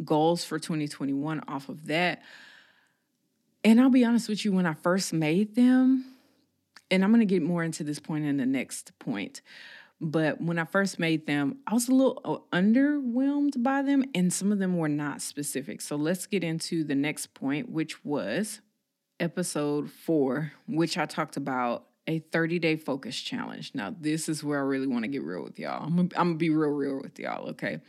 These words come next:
So I talked about this thirty-day focus challenge on January second. And basically what it is, is once you've set your goals for twenty twenty-one, I basically tell you don't do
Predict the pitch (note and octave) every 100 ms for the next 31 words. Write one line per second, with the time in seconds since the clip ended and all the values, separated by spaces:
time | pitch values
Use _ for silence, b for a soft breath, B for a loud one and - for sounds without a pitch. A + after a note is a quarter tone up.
0 | B B B B B - F3+ D#3 C#3+ E3
1 | D#3 F3+ D#3 - D3+ C#3+ - D3+ D3+ C#3+
2 | C#3 C#3 C3 C3+ C3 - - C3+ - A#3+
3 | G#2+ - - _ - D3+ C#3 C3 B2+ C3
4 | D3 D3+ D3+ D#3+ - - - G#2 - D3+
5 | D#3 D3 D#3+ - A#3 G#3 F3 D#3+ D3+ D3+
6 | D3 C#3+ - C3+ D#3+ G#3 - - F3+ F#3
7 | D#3+ D3 D3 C#3 B2+ C#3+ C#3 C3+ C3+ C#3
8 | B2+ A#2+ B B B B _ - D#3 D3
9 | D3 D3+ - D#3+ - D3+ D#3+ E3 D#3 E3+